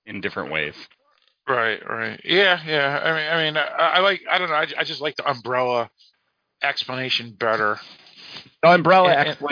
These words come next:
Speaker 1: explanation
Speaker 2: first
Speaker 1: is
Speaker 2: one.
Speaker 1: better. It is better
Speaker 2: Yeah.
Speaker 1: explained for sure. You're totally right in that. But this one's,
Speaker 2: Yeah.
Speaker 1: I think it's trying to rely on that mystery of the characters don't know it, so you don't get to know it.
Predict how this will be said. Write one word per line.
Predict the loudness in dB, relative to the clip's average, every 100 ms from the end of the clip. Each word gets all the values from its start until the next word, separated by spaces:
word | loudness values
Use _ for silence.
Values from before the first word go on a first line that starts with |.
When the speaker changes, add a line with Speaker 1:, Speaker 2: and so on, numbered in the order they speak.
| 2 2
Speaker 1:
explanation | -2
Speaker 2:
first | 2 2
Speaker 1:
is | 2
Speaker 2:
one. | 0
Speaker 1:
better. | 0 0 -4 -4
It | 2
is | 2 2
better | 0 0 0
Speaker 2:
Yeah. |
Speaker 1:
explained | -6 -12 -8 -6 -6 -8
for | -10 -10
sure. | -10 -8 -8 -10 _ _ _ -2
You're | -2
totally | 2 2 4 2
right | 2 0 -2
in | -6
that. | -6 -6 -8
But | 0
this | 0 4
one's, | 2 2
Speaker 2:
Yeah. | -4 -12 _ -2
Speaker 1:
I | -2
think | 2 2
it's | 2 -2
trying | -2 0 2
to | 2
rely | 0 2 2 2
on | 0
that | -2 -4
mystery | -6 -6 -2 0
of | 0
the | -4
characters | -2 -2 -2 -6 -6
don't | -2 -4 -2
know | -2 -2
it, | -6
so | -8
you | -6 -4
don't | -6 -6
get | -10 -12
to | -8
know | -6
it. | -6